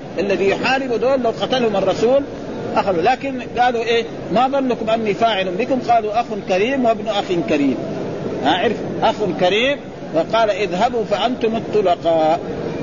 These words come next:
يعني الرسول سامحهم، ها، صفح عنهم وأكرمهم،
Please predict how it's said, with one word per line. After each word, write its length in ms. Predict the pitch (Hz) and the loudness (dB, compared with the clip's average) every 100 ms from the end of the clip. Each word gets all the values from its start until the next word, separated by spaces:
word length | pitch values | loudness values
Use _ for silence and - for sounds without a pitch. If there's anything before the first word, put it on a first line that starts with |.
| - 226 | 0 2
يعني 240 | 233 240 | 2 2
الرسول 340 | 226 214 285 | 0 0 0
سامحهم، 460 | - 240 220 196 135 - - - - - - - - - - - | 2 2 2 -2 -6 -6 -6 -4 -4 -4 -4 -6 -6 -6 -6 -2
ها، 240 | 156 226 277 - - - - - - - | 2 4 2 -2 -12 -10 -8 -8 -6 -4
صفح 480 | - 226 196 175 175 | 0 2 2 0 0
عنهم 320 | 233 233 254 240 - - 196 | 2 2 0 -2 -6 -4 -2
وأكرمهم، 640 | 196 - 233 214 190 | 0 2 2 2 0